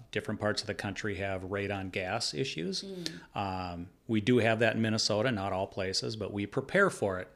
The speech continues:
Speaker 1: in every location. Um,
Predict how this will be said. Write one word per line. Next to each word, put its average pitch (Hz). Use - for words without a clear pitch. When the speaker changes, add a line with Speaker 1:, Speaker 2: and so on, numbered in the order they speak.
Speaker 1:
in 110
every 117
location. 87
Um, 92